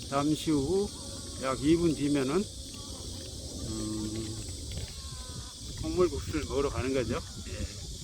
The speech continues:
아주 먹는다는 게 그만큼 사람에 있어서 제일 중요하지 않을까요? 아마 기분이 벌써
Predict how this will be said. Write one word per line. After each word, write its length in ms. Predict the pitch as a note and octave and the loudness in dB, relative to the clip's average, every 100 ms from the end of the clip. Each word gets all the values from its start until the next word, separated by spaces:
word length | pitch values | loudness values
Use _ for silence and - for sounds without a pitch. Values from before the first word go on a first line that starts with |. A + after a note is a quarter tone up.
| - - - - - - - - - | -8 -8 -8 -6 -6 -6 -6 -4 -4
아주 580 | - B2+ B2 B2 A#2+ A#2+ - - - - - - - - - - - - - - - - - - - | -4 -2 0 2 0 -2 -6 -8 -6 -6 -4 -6 -6 -6 -6 -6 -8 -8 -8 -8 -8 -8 -8 -8 -4
먹는다는 600 | B2+ D#3+ G3+ G#3 F#3+ F3 | 2 6 8 10 12 12
게 380 | D#3 D3+ C#3+ C3+ B2 | 12 10 10 6 6
그만큼 680 | D3 D#3+ D3+ C3+ C3 C3 A#2+ - - - - - - - - - - - | 4 4 4 4 4 2 0 -4 -6 -8 -8 -6 -6 -6 -8 -8 -8 0
사람에 300 | D#3+ E3 C#3+ | 4 6 6
있어서 280 | - C#3 - - - | 4 0 0 0 -2
제일 220 | - D3 - | 2 2 0
중요하지 400 | D#3 F#3+ A3+ G#3+ | 0 2 4 4
않을까요? 480 | C3+ D3 F3+ C#3+ F3+ - - | 2 0 -4 -4 -4 -6 -10
아마 420 | - A2+ B2 A#2+ A2 - - - - - - - - - - - - - - - - - - - - - - | -8 -6 -2 -2 -2 -8 -8 -10 -10 -10 -10 -10 -8 -8 -8 -8 -8 -10 -10 -10 -10 -10 -10 -10 -10 -8 2
기분이 420 | E3 F3+ G3+ F#3+ | 4 8 10 10
벌써 580 | - D#3 - E3+ D3+ G3 | 10 6 6 6 6 4